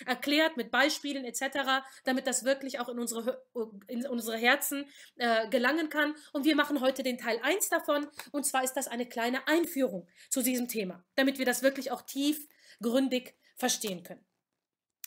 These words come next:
Meine lieben Geschwister, wir alle sind von Allah erschaffen. Ja? Nicht? Ja, Allah ist unser Schöpfer. Keiner steht uns näher als er, weil er hat uns ja gemacht. Wir sind so, wie er uns erschaffen hat.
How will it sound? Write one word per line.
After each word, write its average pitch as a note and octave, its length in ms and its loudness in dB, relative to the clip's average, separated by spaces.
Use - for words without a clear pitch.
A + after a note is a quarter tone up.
Meine D4+ 220 6
lieben A#3+ 240 0
Geschwister, - 520 -4
wir D#4 260 6
alle F4+ 300 6
sind C#4+ 220 -4
von C4 180 -6
Allah A#3 280 -6
erschaffen. F#3+ 540 -10
Ja? B3 240 6
Nicht? - 440 4
Ja, D4 200 8
Allah D4 320 8
ist - 140 0
unser E4 240 4
Schöpfer. - 460 -2
Keiner F4 460 6
steht F#4+ 280 0
uns D4 160 -2
näher C#4 260 4
als A#3 220 -2
er, B3+ 280 0
weil C4+ 220 6
er C#4 160 4
hat D#4+ 160 2
uns D4 140 2
ja C#4 80 4
gemacht. B3+ 500 0
Wir C4+ 240 4
sind D4+ 240 0
so, D#4 400 2
wie G4+ 160 4
er F4 220 4
uns E4+ 180 0
erschaffen D#4 440 0
hat. G3+ 120 -10